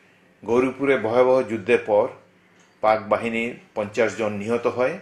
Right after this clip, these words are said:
এবং তাদের পঁয়ত্রিশ জনকে আমরা জীবিত অবস্থায় বন্দী করি। এই যুদ্ধে মেজর জিয়া তিনি নিজেই নেতৃত্ব দেন। তিনি আমাদের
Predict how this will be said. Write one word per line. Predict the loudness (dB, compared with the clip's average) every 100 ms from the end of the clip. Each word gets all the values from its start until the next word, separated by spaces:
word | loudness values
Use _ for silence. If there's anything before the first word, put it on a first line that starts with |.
| -16 _ _ _ _ _ _ _
এবং | -8 0
তাদের | 0 2 0 0
পঁয়ত্রিশ | -2 -2 -6 -2
জনকে | -4 0 0
আমরা | 2 0
জীবিত | -2 -4 -6 0
অবস্থায় | 0 -2 -4 -4
বন্দী | -4 -8 -8
করি। | -10 -12 -14 -20 _ _ _ _ _ _ _ _ _ _ _ _ -6
এই | -6
যুদ্ধে | -6 -4 -4
মেজর | -2 -2 -2
জিয়া | 0 2 2 0 -8 _ _ -12
তিনি | -10
নিজেই | -8 -6 -2 -2
নেতৃত্ব | -2 -6 -12 -10 -4
দেন। | -4 -4 -8 _ _ _ _ _ -20 -20 _ _ _ _ -8
তিনি | -4 -2 -4 -8 -18 -20 _ _ _ _ _ _ _ -20 _ _ _ _ _ _ _ _ -20 -20 _ _ _ _ _ _
আমাদের | -8 -4 -2 2 0